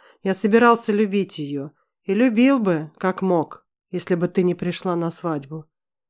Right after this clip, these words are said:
Разве можно собираться любить? Можно только любить или не любить. Но ведь ты, наверное, тоже собиралась любить своего мужа. Разве нет?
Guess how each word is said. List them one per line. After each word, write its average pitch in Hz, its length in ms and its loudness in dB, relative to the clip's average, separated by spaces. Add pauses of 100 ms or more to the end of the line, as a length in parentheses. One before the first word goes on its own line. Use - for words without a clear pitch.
(380)
Разве 185 300 2
можно 214 300 2
собираться 190 640 0
любить? 156 500 -4 (280)
Можно 185 300 2
только 196 320 2
любить 202 500 2
или 196 200 2
не 196 180 4
любить. 185 640 0 (520)
Но 185 120 -2
ведь 202 240 0
ты, 226 140 2
наверное, 190 480 2
тоже 233 340 0
собиралась 277 680 0
любить 185 360 -4
своего 175 400 -4
мужа. 147 500 -4 (320)
Разве 143 460 -4
нет? 165 440 -10